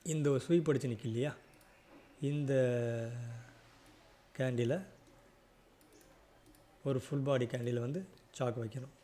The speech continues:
இப்படி வந்து ஒரு பி ஓ எஸ், இப்போ இங்க நடந்திருக்கிறது வந்து ஒரு பி ஓ எஸ் தான், பிரேக் ஆஃப் ஸ்ட்ரக்சர், பி ஓ எஸ், பி ஓ எஸ்.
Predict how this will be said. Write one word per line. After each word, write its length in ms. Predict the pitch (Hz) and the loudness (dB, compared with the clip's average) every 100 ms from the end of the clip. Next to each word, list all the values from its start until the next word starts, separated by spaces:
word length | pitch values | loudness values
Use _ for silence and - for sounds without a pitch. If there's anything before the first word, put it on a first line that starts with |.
| - _ - - - - - - - - - - - - - - - - - - - - - - - - - - - - 131 | -20 _ -20 -20 -20 -20 -20 -20 -20 -20 -20 -20 -20 -20 -20 -20 -20 -20 -20 -20 -20 -20 -20 -20 -20 -20 -20 -20 -20 -8 -4
இப்படி 180 | 120 120 | 0 -2
வந்து 200 | 117 127 175 - - - - - - - - - | -2 -4 -6 -8 -20 -20 -20 -20 -20 -20 -14 -4
ஒரு 160 | 127 117 | -2 2
பி 80 | 139 135 | 4 4
ஓ 20 | 120 120 | 4 2
எஸ், 120 | - 180 131 | -2 -12 -8
இப்போ 200 | - 127 | -2 0
இங்க 120 | 131 127 | 0 0
நடந்திருக்கிறது 480 | 131 143 143 147 143 | 0 0 0 0 2
வந்து 160 | 160 | 2
ஒரு 100 | 165 120 | 2 2
பி 80 | 135 | 4
ஓ 20 | 127 117 | 4 2
எஸ் 120 | - 123 | -2 -6
தான், 120 | 160 196 - - - - - - - - - - - - | -6 -10 -20 -20 -20 -20 -20 -20 -20 -20 -20 -20 -20 -6
பிரேக் 240 | 123 123 - | -2 0 0
ஆஃப் 100 | 117 | -4
ஸ்ட்ரக்சர், 420 | - - - 127 - - 120 | -6 -10 -10 -14 -14 -8 -4
பி 100 | 117 117 117 | -4 -4 -4
ஓ 20 | 117 117 | -4 -6
எஸ், 120 | - - - - - - - - - - - - - - - - - - - - - - - - - - - - - | -8 -16 -18 -18 -20 -20 -20 -20 -20 -20 -20 -20 -20 -20 -20 -20 -20 -20 -20 -20 -20 -20 -20 -20 -20 -20 -20 -20 -10
பி 100 | 127 120 123 | -6 -6 -6
ஓ 40 | 143 | -10
எஸ். 120 | 143 | -14